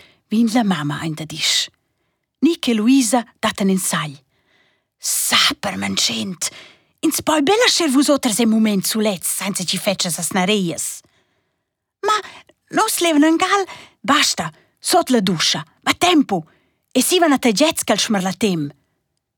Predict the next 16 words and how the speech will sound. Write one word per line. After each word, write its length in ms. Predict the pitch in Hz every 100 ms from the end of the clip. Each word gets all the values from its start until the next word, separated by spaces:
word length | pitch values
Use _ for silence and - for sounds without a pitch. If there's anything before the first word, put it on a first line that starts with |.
| _
dei 200 | - 202
la 100 | 165
mamma 300 | 156 156 151
tot 300 | 156 214 180
vilada. 580 | 170 160 160 143 - - _ _ _ _ _ _ _ _ _ _ _ _ 262
Nick 280 | 330 - 262
e 60 |
Luisa 560 | 202 175 214 262 208 233 - - _
von 320 | 190 262 302
cul 180 | - 277
cea 360 | - - 208 208
a 80 | -
bas 360 | 151 143 - -
sot 300 | - 170 -
la 100 | 202
duscha. 400 | - - -